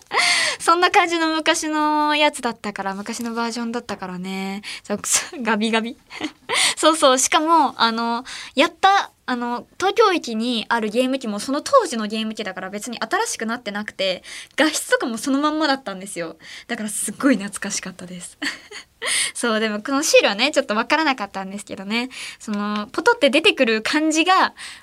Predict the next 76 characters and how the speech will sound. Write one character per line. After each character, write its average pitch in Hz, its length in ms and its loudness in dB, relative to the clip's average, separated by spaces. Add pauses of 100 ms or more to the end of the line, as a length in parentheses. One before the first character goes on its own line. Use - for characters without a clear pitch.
も 220 220 -2
う 196 40 -8
懐 226 260 -2
か 233 120 0
し - 80 -4
か 190 100 -8
っ 175 80 -14
た 180 100 -20
っ - 40 -20
て - 180 -20
い - 140 -16
う。 226 80 -20 (440)
で、 233 420 0 (880)
あ 208 140 0
の 196 800 -4
ー、 - 160 -20 (120)
こ 208 100 -10
う、 - 20 -8
ス - 100 -8
ペ 392 100 -2
シ 403 120 2
ャ 381 40 2
ル 349 520 0
ゲ 302 240 0
ー 294 80 2
ム 220 80 -4
み 208 120 -6
た 196 120 -10
い 185 40 -10
な 185 80 -12
の 185 140 -12
が、 185 220 -6
こ 185 300 -4
う、 - 20 -14
普 - 80 -8
通 320 140 -2
の 320 120 2
ゲ 339 120 4
ー 269 40 2
ム 208 60 -2
を 190 40 -4
や 185 120 -6
っ 196 40 -12
た 254 120 -6
後 254 140 -6
に 180 100 -8
毎 202 180 -4
回 233 160 -4
あ 254 100 0
る 240 120 -4
ん 190 60 -8
で 185 80 -10
す 175 60 -16
け 185 100 -12
ど、 185 340 -4
そ - 120 -8
の 226 60 -4
ス - 120 -4
ペ 359 60 -2
シ 381 120 0
ャ - 20 2
ル 392 60 2
ゲ 381 100 0
ー 349 60 -2
ム 226 80 -4
が 196 80 -8
め 196 120 -4
ち 208 140 0
ゃ - 20 2
め 311 100 2
ち 339 60 0
ゃ 359 40 2
難 339 100 -2 (140)
し - 80 -6
く - 100 -14
て、 - 240 -12